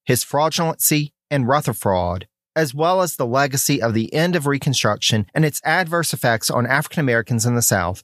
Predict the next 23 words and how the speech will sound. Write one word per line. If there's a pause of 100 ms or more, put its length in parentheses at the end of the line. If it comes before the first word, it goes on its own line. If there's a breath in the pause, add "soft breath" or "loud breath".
due
to
deals
reached
on
his
behalf (100)
in
the
turmoil
of
the
disputed
election (140)
to
withdraw
federal
troops
from
the
former
Confederate
states.